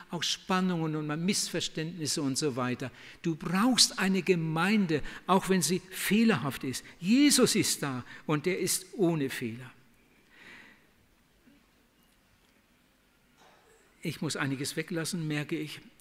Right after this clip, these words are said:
Äh, ich habe dann noch eine Notiz. Ja, das will ich unbedingt sagen.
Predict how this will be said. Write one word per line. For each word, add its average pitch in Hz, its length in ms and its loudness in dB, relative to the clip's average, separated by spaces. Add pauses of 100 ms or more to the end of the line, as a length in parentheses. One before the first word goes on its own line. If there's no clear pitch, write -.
Äh, 143 240 -6 (1160)
ich - 60 -20
habe 143 120 -6 (100)
dann 139 180 -4
noch - 280 -10 (480)
eine 151 120 -8
Notiz. 135 640 -8 (1900)
Ja, 131 240 -4 (300)
das 135 220 -10
will 156 80 0
ich 135 100 -6
unbedingt 135 400 -4
sagen. 127 440 -8